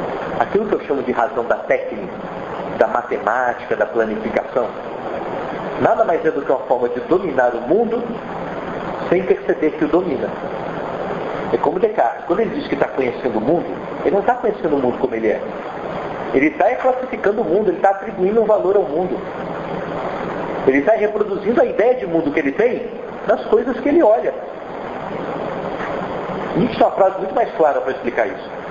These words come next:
Quando você chuta uma pedra e diz que a pedra é dura, dizer que a pedra é dura não descreve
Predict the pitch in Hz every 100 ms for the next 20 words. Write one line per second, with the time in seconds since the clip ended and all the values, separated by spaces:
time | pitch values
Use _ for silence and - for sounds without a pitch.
0 | - 202 220 202 160 - 143 131 110 127
1 | 104 104 - - 123 123 107 110 - 156
2 | 104 - - - - - - - - -
3 | - - 160 175 262 254 202 165 131 123
4 | 156 190 160 208 202 - - 160 202 202
5 | 220